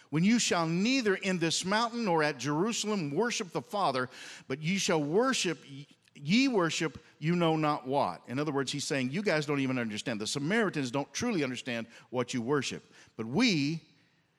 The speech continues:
but we know what we worship, for the salvation is of the Jews." In other words, the Jew has clear understanding of who we're coming to worship and all about Jacob's well, but you do not. Look at this. "But the hour is coming,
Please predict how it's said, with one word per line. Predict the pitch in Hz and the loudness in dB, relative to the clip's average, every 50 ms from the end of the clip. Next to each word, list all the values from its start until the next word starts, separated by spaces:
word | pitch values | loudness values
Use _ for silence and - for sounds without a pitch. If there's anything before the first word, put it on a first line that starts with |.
| _ _ _ _ _ _ _ _ _ _ _ - | _ _ _ _ _ _ _ _ _ _ _ -8
but | 123 131 | -6 -6
we | 135 127 143 214 262 277 | -4 0 2 4 4 4
know | 247 196 147 120 113 113 | 4 4 4 4 4 2
what | 120 131 139 131 127 127 139 147 151 135 135 | 2 2 0 -2 0 2 4 4 4 2 0
we | 135 127 | 0 2
worship, | 123 135 175 196 180 - - 135 117 - - - | 4 4 4 4 4 4 0 -2 -4 -6 -8 -8
for | - 143 143 135 | -2 0 0 0
the | 123 131 | 0 0
salvation | - - 156 147 139 131 123 156 175 175 - - 135 120 | -2 0 2 2 2 2 2 0 0 0 0 -2 -2 -2
is | 117 107 | -2 -2
of | 127 104 | -4 -4
the | 110 113 | -4 -4
Jews." | 104 139 151 131 117 104 | -2 0 0 0 0 -2
In | 127 127 | -2 -2
other | 123 117 | -2 -2
words, | 117 123 117 104 | -2 -2 -2 -2
the | 120 127 | -2 -2
Jew | 120 104 110 165 247 247 196 | -2 0 2 4 4 4 4
has | 127 165 160 151 - | 4 2 0 0 -2
clear | - - 180 165 147 | -2 0 2 2 2
understanding | 135 123 113 117 - - 214 226 214 180 147 123 - - - - - | 2 2 0 -4 -2 0 0 2 2 2 2 2 0 -4 -8 -12 -4
of | - 131 127 | -2 0 2
who | 139 147 | 4 4
we're | 131 123 127 | 4 2 0
coming | 117 - 135 123 117 113 107 | 0 0 0 0 0 0 -2
to | 107 110 107 | -2 -2 -2
worship | 101 107 107 104 - 120 120 117 - - - - - - - | 0 0 -2 -2 -2 -4 -6 -6 -10 -20 -20 -20 -20 -12 -6
and | 113 113 117 117 - | -4 -4 -4 -4 -2
all | - 131 123 123 120 | 0 2 2 2 2
about | 110 117 113 110 104 95 | 2 2 0 0 -2 -2
Jacob's | 95 120 117 104 - 104 - 92 | -2 -2 -2 -2 -4 -6 -4 -2
well, | 95 101 110 113 113 | -2 0 0 0 0
but | 101 113 104 - | 0 -2 -2 -2
you | 120 120 | -2 -2
do | 98 110 | -2 -2
not. | 110 113 110 104 95 87 76 - - - - - _ _ _ _ _ _ _ _ _ _ _ _ - | -2 -2 -4 -4 -4 -6 -8 -10 -14 -18 -18 -20 _ _ _ _ _ _ _ _ _ _ _ _ -12
Look | 101 104 | -10 -8
at | 95 | -8
this. | 92 82 78 80 - - - _ _ _ _ _ _ _ _ _ - - - - - _ - | -8 -8 -10 -12 -14 -14 -16 _ _ _ _ _ _ _ _ _ -20 -20 -20 -20 -14 _ -4
"But | 123 120 - | -4 -2 0
the | 123 120 123 | 0 2 4
hour | 147 165 156 135 123 110 107 | 4 4 4 4 2 0 0
is | 98 - - | -2 -4 -4
coming, | - - 139 127 107 87 80 78 | -4 -4 -4 -2 -4 -4 -8 -12